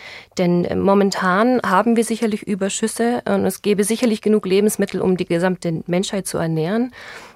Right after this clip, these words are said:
Aber in Zukunft wird es natürlich noch mehr Menschen geben. Wir haben das Bevölkerungswachstum, das sicherlich, äh, da eine Rolle spielen wird.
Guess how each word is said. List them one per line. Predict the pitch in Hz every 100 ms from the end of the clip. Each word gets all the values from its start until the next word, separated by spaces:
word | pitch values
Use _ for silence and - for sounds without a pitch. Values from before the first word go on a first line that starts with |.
| _
Aber | - 180 196 214 233 240
in | 214
Zukunft | 190 196 - 233 -
wird | 208
es | 214
natürlich | 220 220 202
noch | 208
mehr | 202 226
Menschen | 190 165 170
geben. | 160 165 160
Wir | 170
haben | 175 175
das | 175
Bevölkerungswachstum, | 165 - 202 240 240 233 226 - - 226 220 _ _ _ -
das | - 190
sicherlich, | 208 196 196 -
äh, | 190 185
da | 185
eine | 185 185
Rolle | 185 196
spielen | - 196 185 180
wird. | 185